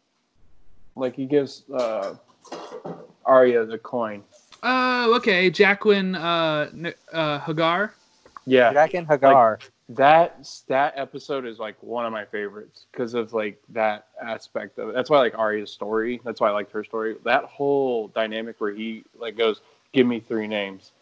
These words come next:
Speaker 1: and I'll take 'em out." And she's like, "Okay, well, can I, like, ponder on that?" And then it's funny 'cause she tells them later, like, whoever the guy is that she escapes with, like, the older guy, um, the armor dude. Um,
Speaker 2: Yeah.
Speaker 1: and he's like,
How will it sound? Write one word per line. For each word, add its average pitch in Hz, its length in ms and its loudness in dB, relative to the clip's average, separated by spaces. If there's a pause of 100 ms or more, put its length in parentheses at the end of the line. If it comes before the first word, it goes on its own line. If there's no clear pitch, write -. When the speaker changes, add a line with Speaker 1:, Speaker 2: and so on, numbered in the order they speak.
(380)
Speaker 1:
and 101 100 -8
I'll 104 120 0
take 104 240 -2
'em 98 100 -4
out." 101 300 -4 (160)
And 107 160 -10
she's 110 220 -2
like, 98 200 2 (400)
"Okay, 98 220 -2
well, 95 280 -8
can 98 120 -12
I, 92 100 -6
like, 95 240 -12 (260)
ponder 98 340 2
on 113 100 -10
that?" 113 200 0 (380)
And 127 120 8
then 135 160 8
it's 131 160 -2
funny 135 260 4
'cause 113 260 -4 (180)
she - 280 2
tells 113 520 2
them 117 300 -6
later, 107 420 -2 (100)
like, 98 220 -10 (240)
whoever 107 200 -4
the 101 80 -6
guy 101 220 -2
is 98 160 -8
that 101 140 -10
she - 160 -12
escapes 98 360 -8
with, 104 160 -6
like, 101 180 -8
the 98 80 -6
older 101 180 -4
guy, 104 240 -4 (520)
um, 113 280 -8 (140)
the - 60 -4
armor 101 360 -4 (120)
dude. 107 220 -6 (220)
Um, 110 140 0
Speaker 2:
Yeah. 135 140 -2 (180)
Speaker 1:
and 113 100 -8
he's 110 200 0
like, 104 240 2